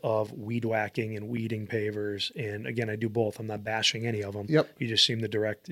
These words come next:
Speaker 1: the questions towards Stampcrete more, so I'm answering as such.
Speaker 2: Yep.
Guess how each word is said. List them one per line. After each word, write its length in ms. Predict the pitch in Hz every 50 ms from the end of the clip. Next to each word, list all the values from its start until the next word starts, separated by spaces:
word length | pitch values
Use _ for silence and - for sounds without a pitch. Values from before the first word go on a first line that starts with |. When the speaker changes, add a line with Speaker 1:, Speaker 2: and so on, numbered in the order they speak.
| 120 104
Speaker 1:
the 100 | 110 101
questions 520 | - - 127 113 - - - 110 101 -
towards 300 | - - 107 104 - -
Stampcrete 400 | - 113 113 - - - 117 110
more, 160 | 107 117 123
so 160 | 120 - 139
I'm 120 | 123 113 123
answering 380 | 123 127 123 - - 117 101
as 120 | - 196 -
such. 360 | - 139 127 123 - - - - - -
Speaker 2:
Yep. 200 | - 98 101 -